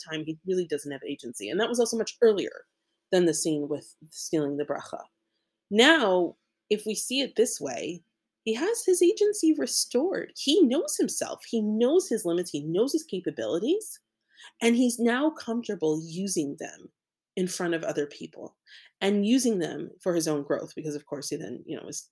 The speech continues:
taken back to Lavan and becomes part of his household, et cetera, which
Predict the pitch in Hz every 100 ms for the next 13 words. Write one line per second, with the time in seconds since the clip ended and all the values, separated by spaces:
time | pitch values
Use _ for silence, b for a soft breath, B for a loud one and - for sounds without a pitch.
0 | - 143 127 120 - 190 320 254 180 160
1 | 139 135 143 143 - 127 - - 233 226
2 | 165 151 147 139 - - _ b b b
3 | - - -